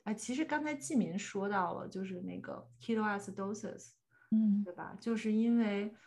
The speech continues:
Speaker 1: 嗯，酮体的话，其实会让你，你身体的就是酸，这个就是酸的浓度会增高，所以，嗯，所以这个有的，有个别的情况，就是对于生酮，可能长期的生酮的人群，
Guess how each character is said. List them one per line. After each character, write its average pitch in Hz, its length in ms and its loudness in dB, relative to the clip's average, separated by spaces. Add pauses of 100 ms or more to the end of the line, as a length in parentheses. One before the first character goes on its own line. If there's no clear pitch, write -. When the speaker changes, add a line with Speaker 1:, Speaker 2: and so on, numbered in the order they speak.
(460)
Speaker 1:
嗯， 180 420 -2
酮 208 260 2
体 247 120 2
的 175 120 -2
话， 208 180 0
其 202 200 -6
实 214 140 -2
会 233 220 0
让 214 320 2
你， - 320 -8 (460)
你 196 140 2
身 254 260 2
体 233 80 4
的 170 120 2
就 196 120 -2
是 202 80 -2
酸， - 240 -12 (180)
这 196 160 -2
个 175 260 -2 (100)
就 185 180 -4
是 180 80 -2
酸 302 340 4
的 254 80 4
浓 160 220 -2
度 160 160 -4
会 - 140 -8
增 - 180 -12
高， - 220 -10
所 196 180 -6
以， 202 120 -2 (420)
嗯， 185 360 0
所 214 240 0
以 214 380 4
这 208 240 0
个 202 80 4
有 170 300 2
的， 196 180 0
有 185 220 2
个 330 340 6
别 196 180 2
的 175 120 0
情 - 200 -8
况， 160 260 -2
就 170 140 -4
是 170 100 -6
对 180 200 2
于 190 80 2
生 196 400 -2
酮， 180 140 -2
可 185 140 -8
能 175 120 -6
长 175 300 -6
期 190 400 -4 (300)
的 190 120 0
生 190 260 -2
酮 165 180 -2
的 165 100 -6
人 160 220 -6
群， 156 200 -12